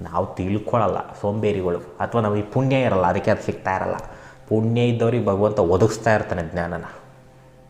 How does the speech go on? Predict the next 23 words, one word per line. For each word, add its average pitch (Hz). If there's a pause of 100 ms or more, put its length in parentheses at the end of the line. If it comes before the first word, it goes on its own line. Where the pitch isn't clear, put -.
(140)
ಓಕೆ, 139 (480)
ಇಷ್ಟು 202
ಮುಗ್ಸೋಣ. 190 (380)
ಓಕೆ, 143 (500)
ಇಷ್ಟನ್ನು 110 (680)
ನೋಡ್ಕೊಳ್ಳಿ. 107
ಜನರಲ್ 113
ಟಾಪಿಕ್ಸ್ 113
ಇದೆಲ್ಲ 90 (360)
ಇಂಪಾರ್ಟೆಂಟು. 95
ಹ್ಮ್, 117
ಕೆಲವರು 101
ಕಂಟೆಂಟ್ 98
ಹುಡುಕ್ತಾರೆ, 92
ಬರೀ 98
ಕಂಟೆಂಟೇ 95
ಬೇಕು 90
ಅಂತ. 87 (500)
ಕಂಟೆಂಟ್ 85
ಹುಡುಕರು 98
ಮುಂದಕ್ಕೆ 101
ಹೋಗಲ್ಲ 101
ಜೀವನದಲ್ಲಿ. 95